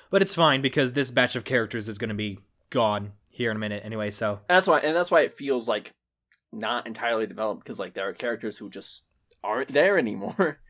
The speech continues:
Speaker 1: Yeah.
Speaker 2: And, um, we spend a bunch of time in this, like, Victorian castle, and spoiler alert, we're gonna go to Skaro in the next episode. <laughs>
Speaker 1: Yeah.
Speaker 2: This whole arc is just kind of all over the place.
Speaker 1: It is. It is a little bit all over the place.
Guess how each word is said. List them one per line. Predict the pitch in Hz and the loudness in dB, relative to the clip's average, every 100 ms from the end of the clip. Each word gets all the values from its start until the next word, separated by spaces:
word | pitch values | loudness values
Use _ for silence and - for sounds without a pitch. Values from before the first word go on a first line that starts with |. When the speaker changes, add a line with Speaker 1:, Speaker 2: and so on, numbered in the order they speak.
| - | -8
Speaker 1:
Yeah. | 120 98 | -4 -2
Speaker 2:
And, | 117 110 | 0 0
um, | 107 104 107 110 117 _ _ _ - | 2 0 0 -6 -12 _ _ _ -10
we | 117 | -10
spend | - - - - - 139 123 | -8 -10 -10 -10 -6 -2 -2
a | |
bunch | 113 127 131 | -4 -4 -6
of | 113 | -8
time | - 135 131 123 | -12 -10 -8 -8
in | |
this, | 107 104 - | -8 -8 -8
like, | 95 - | -12 -14
Victorian | 110 - 151 135 107 | -18 -8 -4 -4 -4
castle, | - 151 147 - 139 127 | -6 -6 -4 -4 -4 -4
and | 104 | -8
spoiler | - - 143 139 131 | -12 -2 0 2 0
alert, | 127 131 127 | 0 0 0
we're | 110 | -2
gonna | 113 110 | -6 -6
go | 110 | -6
to | 95 | -6
Skaro | - - 110 123 135 131 131 | -10 -10 -4 0 0 0 -2
in | 131 | -6
the | |
next | 131 131 - 131 | -8 -10 -8 -8
episode. | 127 131 135 127 131 - | -8 -6 -2 -2 -2 -6
<laughs> | - | -10
Speaker 1:
Yeah. | 113 104 95 92 123 | -4 -2 -2 -6 -4
Speaker 2:
This | 147 - | -4 -2
whole | 156 147 | 2 2
arc | 117 117 | 2 0
is | 104 90 | -4 -10
just | 80 | -14
kind | - 101 | -10 -10
of | 85 | -6
all | 107 98 | -4 -6
over | - | -10
the | - | -16
place. | - 80 - - - _ _ _ - | -18 -16 -16 -18 -20 _ _ _ 0
Speaker 1:
It | 185 | 4
is. | 180 127 | 6 4
It | 131 147 | 0 -2
is | 143 | 0
a | |
little | 139 | 2
bit | 127 120 | 2 2
all | 117 | 2
over | 117 | 0
the | 104 | -4
place. | - 113 104 - | -6 -4 -4 -8